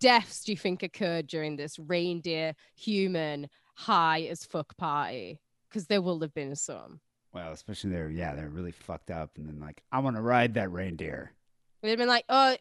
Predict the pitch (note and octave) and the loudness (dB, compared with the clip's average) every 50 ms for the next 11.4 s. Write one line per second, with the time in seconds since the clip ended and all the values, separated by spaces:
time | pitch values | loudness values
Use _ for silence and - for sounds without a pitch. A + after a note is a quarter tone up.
0 | - - B3 A#3 A#3 A#3 A3 - G#3+ A3+ A#3+ A#3+ - - A#3+ A3 G#3+ G3+ - - | -2 0 2 2 2 2 0 -2 -2 -2 -2 -2 -2 -2 0 0 0 0 -2 -4
1 | G3+ G#3+ G#3 A3+ A3+ A#3+ B3 B3 A#3+ A#3 - A3 G3 - - F#3+ F#3 F3+ F#3+ F3+ | -4 -2 2 2 4 4 4 2 0 0 -2 -4 -4 0 2 2 4 4 2 0
2 | F3 E3 E3+ E3+ E3 D#3+ D#3+ D#3+ E3 E3 E3 _ _ _ _ _ - F3+ F#3 F3 | 0 0 0 0 2 2 2 2 2 -2 -4 _ _ _ _ _ -6 -4 -4 -2
3 | - - G#3 G#3 G#3 G#3+ - B3+ G#3 F#3+ F3+ - - - A#3 G#3+ G#3+ G3 - G#3 | 0 0 0 0 0 -2 -2 -2 0 0 -2 -6 -4 0 2 2 2 2 0 -4
4 | F3+ F3 - E3+ F3+ F3+ F#3+ G3 F#3+ F3+ E3 D3 _ - F#3+ F3 F3 F#3+ F#3+ F3+ | -4 -4 -4 -2 0 0 0 0 0 -2 -2 -2 _ 2 2 2 2 2 0 -2
5 | F3 F3+ F3+ E3 E3+ D#3 E3+ E3+ F3 C3+ G2+ - E3 D#3 D#3 D3 - A#2 G#2 G#2 | -2 -2 -4 -4 -2 -2 -2 -4 -2 -4 -4 -4 -4 -4 -4 -4 -2 0 2 4
6 | G#2+ A2+ A2+ A2+ F#2 E2 E2+ G2 G#2+ D#3 D#3+ - - D#3+ C#3+ C#3+ C#3 - - - | 4 4 4 2 2 0 0 -2 -4 -6 -8 -10 -10 -10 -12 -12 -12 -14 -16 -18
7 | - - _ _ _ _ _ _ _ _ _ - E3+ - - - D3+ C#3+ D3+ D3 | -20 -20 _ _ _ _ _ _ _ _ _ -14 -14 -12 -10 -10 -10 -10 -12 -14
8 | _ _ - - - C3+ D3+ E3 - - G3 F3 D3+ D3 C#3+ C#3 C3 C3+ B2+ - | _ _ -18 -8 0 6 6 6 6 6 6 6 6 8 8 8 8 6 4 4
9 | - A2 - - G#2 - - B2+ A#2+ A#2+ A#2+ A#2 A2 G#2 G#2 G2 G#2 G#2+ G#2 F#2+ | 2 -2 0 -2 -4 -2 0 0 2 2 2 2 2 0 0 0 0 0 0 0
10 | G2 F#2 F2 E2 - - G#2 G2+ G2+ G2 F#2+ F#2+ F#2 F#2 F#2+ G#2+ G#2+ - - - | -2 -4 -4 -6 -8 -8 -6 -6 -4 -4 -6 -6 -6 -4 -6 -6 -6 -8 -10 -10
11 | - C#2 C#2 C2+ C2 C#2 G2 | -10 -10 -10 -10 -12 -14 -14